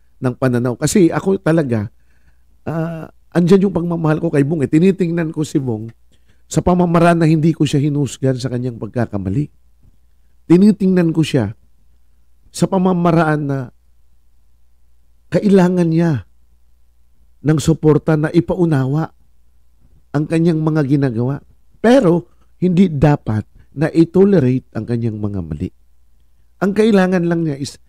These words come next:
ipaunawa ang kamali ang kanyang ginagawa, iparamdam na may karapatang kaparusahan ang alinmang ginagawa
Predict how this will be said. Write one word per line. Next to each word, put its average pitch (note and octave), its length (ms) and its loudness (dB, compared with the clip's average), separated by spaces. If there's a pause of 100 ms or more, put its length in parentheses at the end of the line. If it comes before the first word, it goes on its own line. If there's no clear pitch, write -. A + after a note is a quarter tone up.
(440)
ipaunawa C#3+ 800 2 (240)
ang A2+ 240 -8
kamali G#2+ 400 2
ang E3+ 160 -2
kanyang C#3 240 -4
ginagawa, C3+ 560 -2 (480)
iparamdam A#2+ 720 0
na C3 80 2
may A#2 160 0
karapatang C#3 880 -4 (320)
kaparusahan C3 720 -2
ang C3+ 80 -10
alinmang A2 400 -2
ginagawa B2+ 560 -4